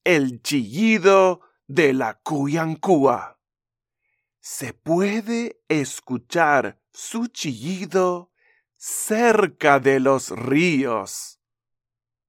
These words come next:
Hay muchos manantiales, springs of water,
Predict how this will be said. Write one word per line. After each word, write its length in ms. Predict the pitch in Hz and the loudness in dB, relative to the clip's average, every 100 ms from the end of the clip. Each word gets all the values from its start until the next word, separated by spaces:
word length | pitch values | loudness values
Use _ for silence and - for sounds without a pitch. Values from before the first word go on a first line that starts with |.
| _ _ _ | _ _ _
Hay 340 | 156 170 143 131 | 0 2 2 -2
muchos 1200 | 135 175 233 285 294 277 277 269 254 254 - 156 | -8 -6 0 4 4 0 -6 -6 -4 -6 -8 -6
manantiales, 1400 | 143 143 143 131 131 120 196 180 131 107 101 87 - - _ _ _ | 0 4 4 2 -2 -2 2 4 4 -2 -8 -12 -18 -20 _ _ _
springs 560 | - - 131 131 123 | -16 -8 -4 -4 -4
of 140 | 147 127 | -6 0
water, 520 | 165 233 139 101 - | 0 0 -2 -6 -10